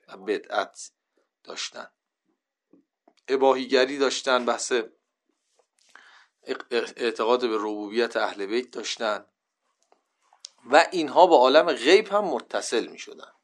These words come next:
الان روایاتی در این باب می‌خونیم، سه چهار حدیث هست که اولین حدیثش اینه، امام صادق فرمودن که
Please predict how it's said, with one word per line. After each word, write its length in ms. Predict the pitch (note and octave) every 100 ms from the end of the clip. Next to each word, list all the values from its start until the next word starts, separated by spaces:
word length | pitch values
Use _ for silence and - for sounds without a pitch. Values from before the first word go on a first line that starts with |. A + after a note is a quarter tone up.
| _ _ _ -
الان 300 | G#2+ A2+ G#2
روایاتی 500 | G2+ G2+ A2+ A#2 G2+
در 120 | G2
این 140 | G#2
باب 180 | G2+ G#2
می‌خونیم، 460 | A2 - C#3 D#3+ F3
سه 200 | - C3+
چهار 320 | - A#2 B2
حدیث 520 | G#2 F#2+ D3+ F#3 - _ _ _ _ _
هست 260 | - D3 -
که 320 | E3+ E3 F3 - _ -
اولین 380 | G#2 F#2+ G#2 G#2
حدیثش 440 | G#2 C3+ D3+ C#3+
اینه، 200 | C#3+ G#2
امام 280 | F#2+ G#2+ A2
صادق 300 | - G2+ A#2
فرمودن 520 | A#2+ G2+ G2+ C3 D3
که 340 | C#3+ D3+ D#3